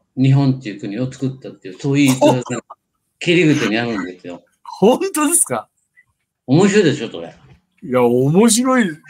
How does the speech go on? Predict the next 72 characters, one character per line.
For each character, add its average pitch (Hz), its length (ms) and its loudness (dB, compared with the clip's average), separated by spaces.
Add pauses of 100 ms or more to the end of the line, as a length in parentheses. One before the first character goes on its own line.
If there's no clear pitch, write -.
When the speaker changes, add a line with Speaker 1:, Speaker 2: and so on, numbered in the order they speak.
(100)
Speaker 2:
で 143 120 -6
す 135 140 -10
ね。 123 220 -10
そ 170 140 -6
れ、 180 120 -6 (420)
ま 156 200 -2
た、 208 480 4
え、 180 120 -4
ち 196 100 -14
ょ - 20 -12
っ - 20 -12
と 196 80 -6
待 139 120 -6
っ 123 40 -2
て、 - 60 -10
ハ 240 220 -4
ン 254 120 -6
ガ 208 100 2
リ 165 100 -2
ー 143 40 -2
は 127 120 0 (100)
何 151 160 -8
で 127 80 -12
し - 40 -16
た - 80 -16
っ - 100 -20
け？ 127 180 -16 (880)
Speaker 1:
ハ 165 200 -4
ン 180 80 -2
ガ 160 120 -2
リ 135 240 0
ー - 20 -2
は、 123 440 -6 (380)
あ 113 120 -12
の、 104 300 -10
西 131 420 -4
へ 143 100 0
西 135 320 0
へ 147 80 -2
と 143 100 -4
言 123 120 -4
っ - 20 -20
て、 160 100 -2
マ 113 180 -2
ジ 117 100 -6
ャ 117 100 -4
ル 113 120 -8
人 101 180 -6
に 98 60 -6
な 104 80 -6
っ 104 60 -18
て、 135 80 -4
ハ 113 220 -4
ン 113 60 -8
ガ 101 80 -8
リ 98 140 -12
ー - 40 -8
に - 60 -12
な 98 120 -12
っ - 140 -20
て、 110 280 -8 (720)
え 113 200 0
ー、 - 20 -2
東 131 400 2
へ 127 160 4
東 123 440 2
へ 135 280 2
行 113 160 -4
っ - 40 -20
た 135 100 0
の 127 140 4
は、 131 320 -2